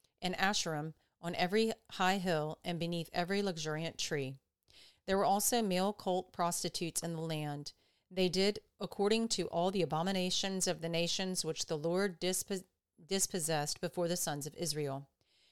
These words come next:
Now it happened in the fifth year of King Rehoboam that Shishak, the king of Egypt, came up against Jerusalem. He took away the treasures of the house of the Lord and the treasures of the king's house, and he took everything,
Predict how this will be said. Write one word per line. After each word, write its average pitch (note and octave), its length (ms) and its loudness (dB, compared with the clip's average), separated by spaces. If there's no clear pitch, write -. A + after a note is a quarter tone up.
Now G3+ 200 6
it A3 60 4
happened G3+ 360 0
in F3 120 -2
the E3 60 -2
fifth - 320 0
year D#3+ 440 -2
of F3 160 -4
King G3+ 260 0
Rehoboam E3 640 -2
that E3+ 280 -2
Shishak, E3 640 2
the E3+ 100 -2
king F#3+ 280 -2
of B2+ 200 -8
Egypt, E3+ 480 0
came F#3+ 280 -2
up E3 160 -2
against D#3 360 0
Jerusalem. C#3+ 560 -2
He G#3+ 140 0
took A#3 180 2
away G3 240 4
the F#3 80 0
treasures F#3 520 2
of F#3+ 80 -2
the G3 60 0
house E3+ 340 -2
of F3+ 80 -6
the G3 120 -2
Lord D#3 340 0
and G3+ 100 -2
the F#3+ 60 2
treasures F#3+ 420 2
of E3+ 100 -4
the E3+ 60 -8
king's A3 380 0
house, D3 380 0
and G#3+ 80 0
he G3+ 80 2
took F#3 240 0
everything, E3 540 0